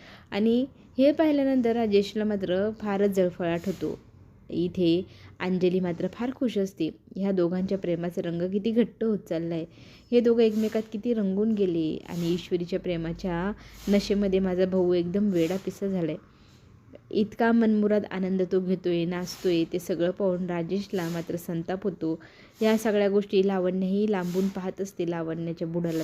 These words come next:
तर आगच लागलेली असते. तिने मात्र आता पण घेतला आहे इथे ईश्वरीला घराबाहेर स्वतः अर्णव काढेल असं काहीतरी करायचा. तिचा हा प्लॅन सक्सेसफुल होणार का, हे सगळं काही पाहण्यासाठी चॅनलला सगळ्यांनी लाईक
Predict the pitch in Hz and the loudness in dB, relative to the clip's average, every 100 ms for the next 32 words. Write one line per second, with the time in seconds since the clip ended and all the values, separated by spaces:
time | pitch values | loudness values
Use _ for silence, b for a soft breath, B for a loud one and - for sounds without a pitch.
0 | - 165 - 165 160 190 196 165 160 160 | -4 -6 -4 -2 -2 -4 -4 -2 0 0
1 | 160 170 - 175 165 B B - 220 202 | 0 -2 -4 -8 -8 B B -2 2 2
2 | 208 226 247 233 240 - 185 196 208 208 | 2 0 -2 -2 -4 0 0 2 0 0
3 | 214 214 214 185 185 190 202 170 180 - | -2 -2 0 0 0 -2 0 0 -2 -2
4 | 196 196 170 175 180 185 214 196 196 B | 0 0 0 -2 -2 0 0 0 -4 B
5 | B B - 220 208 214 208 196 202 202 | B B -4 -2 0 -2 0 2 2 2
6 | 196 202 185 - 175 - 208 196 185 180 | 2 2 2 0 -6 -4 -2 0 0 -2
7 | 175 170 170 165 - - _ _ - 190 | -2 -2 -2 -4 -8 -18 _ _ -6 -2
8 | 208 196 190 - 190 170 190 B B B | -2 -2 -4 -2 0 0 -4 B B B
9 | B B - - 233 - 269 262 277 240 | B B -8 -2 -2 2 0 2 0 2
10 | 214 226 247 254 202 - 202 214 285 294 | 4 4 2 0 -6 -6 -6 -4 0 2
11 | 240 208 196 180 185 185 165 175 208 165 | 2 2 2 0 0 -4 -6 -4 -2 0
12 | 185 220 190 175 165 170 185 180 180 175 | -2 -4 -4 -4 -2 -4 -6 -6 0 0
13 | 180 180 170 | 0 0 0